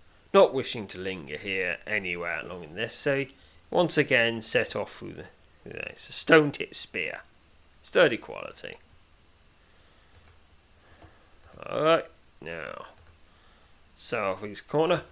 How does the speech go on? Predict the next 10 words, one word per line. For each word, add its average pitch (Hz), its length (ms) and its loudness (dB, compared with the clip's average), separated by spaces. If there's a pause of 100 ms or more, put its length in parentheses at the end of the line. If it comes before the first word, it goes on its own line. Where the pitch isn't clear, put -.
(600)
Your - 80 -12
foot - 300 6
comes 131 280 6
into 120 200 -4
contact - 840 0
with - 100 -12
something 110 420 -4
in 104 60 -8
the 98 80 -6
shadows. - 520 -2